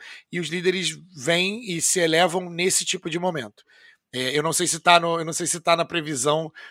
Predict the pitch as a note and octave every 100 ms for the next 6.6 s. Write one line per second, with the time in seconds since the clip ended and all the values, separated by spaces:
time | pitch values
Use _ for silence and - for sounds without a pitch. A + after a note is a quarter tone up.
0 | - - D3 D3 D#3 D3+ C3 C3 - F#3
1 | F3+ D#3 D#3 - D3+ C3 D3 E3+ - E3+
2 | D3+ - D3 C#3 C#3+ - D3+ D3+ C#3+ -
3 | D#3+ C#3 D#3+ D3+ F#3+ - - - _ _
4 | E3 F#3 F#3 G3+ - - - _ _ _
5 | _ D3 C#3+ C#3+ C#3 C3+ - F#3 F#3+ F#3+
6 | E3+ F3 D#3 E3+ B2+